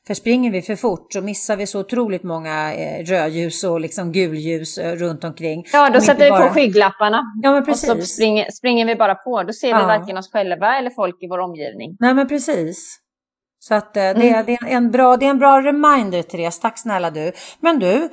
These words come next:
Speaker 1: om man tycker du är en väldigt spännande person, vilket man förmodligen gör.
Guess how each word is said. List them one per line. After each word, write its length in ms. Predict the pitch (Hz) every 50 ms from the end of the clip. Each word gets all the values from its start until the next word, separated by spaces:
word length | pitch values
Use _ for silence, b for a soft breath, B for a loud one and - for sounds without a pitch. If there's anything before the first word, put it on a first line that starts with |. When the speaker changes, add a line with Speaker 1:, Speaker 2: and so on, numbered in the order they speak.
| B B B
Speaker 1:
om 120 | - 294
man 120 | 269 294 -
tycker 200 | 311 311 311 311
du 140 | 311 339 349
är 80 | 339 330
en 120 | 330 320
väldigt 240 | 294 302 254 226 226
spännande 360 | - - 220 208 190 180 180
person, 320 | - 208 180 214 180 170
vilket 240 | 170 175 170 190 180
man 140 | - 180 175
förmodligen 460 | - 208 180 165 151 160 170 175 175
gör. 320 | 160 170 165 170 196 233